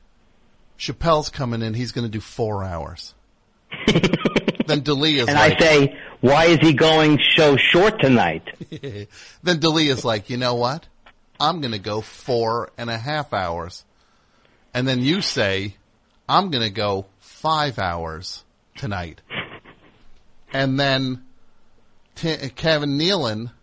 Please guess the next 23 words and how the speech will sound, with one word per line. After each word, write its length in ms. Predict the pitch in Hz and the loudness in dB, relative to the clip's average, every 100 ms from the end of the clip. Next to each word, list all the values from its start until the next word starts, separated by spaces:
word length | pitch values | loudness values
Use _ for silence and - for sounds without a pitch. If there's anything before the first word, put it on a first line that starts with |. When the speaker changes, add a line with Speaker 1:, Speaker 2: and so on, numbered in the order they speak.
| _ _ _ | _ _ _
Speaker 1:
says, 540 | - - 107 104 98 - _ _ _ _ - | -12 -4 -4 -4 -8 -16 _ _ _ _ -2
"I'm 180 | 160 214 | 0 0
gonna 160 | 156 127 | -2 -2
go 160 | 123 | -2
five 460 | 120 - 147 156 143 | -4 0 2 2 0
and 120 | 135 | -4
a 60 | 127 | -4
half 380 | 139 185 170 | -4 -6 -2
hours. 600 | 110 95 90 95 98 - _ _ _ _ _ _ _ _ _ _ _ | -4 -4 -6 -10 -14 -18 _ _ _ _ _ _ _ _ _ _ _
I'm 120 | - 208 | -4 0
going 180 | 185 | 0
six." 380 | - - 208 - | 0 0 -2 -2
He 100 | 170 | -8
says, 220 | 165 175 | -4 -2
"I'm 100 | 165 | -2
going 180 | 156 143 | -4 -4
six 300 | - 202 - | -2 -4 -2
hours." 500 | 117 95 95 107 - _ _ _ _ _ _ _ _ _ - | -4 -2 -6 -8 -14 _ _ _ _ _ _ _ _ _ -2
And 160 | 165 | 0
then 280 | 165 151 135 | 0 0 -2
the 160 | 147 139 | -4 2
audience 460 | 170 208 147 120 | 4 4 0 -4
says, 480 | - 117 107 101 - | -4 -2 -2 -4 -12